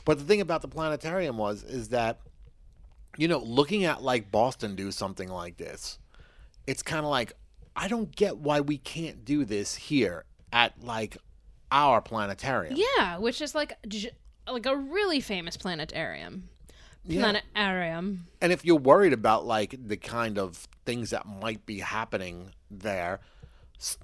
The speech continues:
Speaker 1: get security in, man. Just, like, watch over people. Like,
Speaker 2: Yeah.
Speaker 1: you c-, I mean, like, seriously, you don't have to go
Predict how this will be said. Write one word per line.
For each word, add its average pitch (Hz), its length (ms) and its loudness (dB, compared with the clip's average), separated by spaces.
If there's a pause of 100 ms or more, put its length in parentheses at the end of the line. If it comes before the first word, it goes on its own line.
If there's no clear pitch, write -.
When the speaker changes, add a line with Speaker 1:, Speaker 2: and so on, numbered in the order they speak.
Speaker 1:
get 196 180 -2
security 247 600 -2
in, 92 100 -8
man. 107 280 -6
Just, 196 260 -4
like, 185 180 -4
watch 160 320 -2
over 214 180 0
people. 78 460 -8 (280)
Like, 127 260 -2
Speaker 2:
Yeah. 403 320 0
Speaker 1:
you 190 80 2 (100)
c-, - 60 -8 (220)
I 170 100 4
mean, 185 240 0
like, 175 240 2
seriously, 180 480 -4
you 127 160 -6
don't 277 160 -6
have 127 220 -4
to 120 60 -6
go 104 640 2